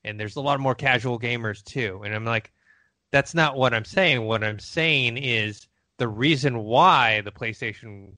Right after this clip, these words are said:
won this generation is because they had those games. And the proof is in the pudding.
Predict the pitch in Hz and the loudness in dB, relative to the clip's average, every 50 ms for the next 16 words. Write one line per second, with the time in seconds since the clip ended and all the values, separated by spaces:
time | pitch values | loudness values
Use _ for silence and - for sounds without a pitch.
0 | - - 104 98 101 110 120 123 120 113 113 110 104 - - - - _ _ _ | -20 -20 -14 -6 -2 2 2 2 2 0 -4 -10 -10 -10 -14 -20 -20 _ _ _
1 | - - 127 117 110 104 101 107 107 104 101 104 - - 120 113 113 110 104 98 | -8 -6 -6 -4 -4 -6 -6 -4 -4 -6 -6 -8 -10 -12 -10 -8 -8 -10 -10 -12
2 | - - 117 - _ - - - - 180 170 165 160 135 117 110 - _ _ _ | -14 -16 -16 -14 _ -10 -8 -2 2 4 4 4 4 2 0 -8 -12 _ _ _
3 | _ _ _ _ 131 123 110 113 120 110 107 104 107 101 98 95 - 113 101 95 | _ _ _ _ -2 -2 0 0 0 0 0 -2 -6 -6 -6 -8 -12 -12 -12 -12
4 | 92 92 92 - 110 110 110 104 _ _ _ _ _ _ _ - 110 _ - - | -14 -18 -14 -12 -10 -10 -10 -12 _ _ _ _ _ _ _ -12 -12 _ -8 2
5 | - 175 180 - 170 143 113 139 135 127 120 110 160 165 147 117 98 92 | 4 4 4 4 2 0 2 0 0 -2 0 2 2 4 4 2 0 -2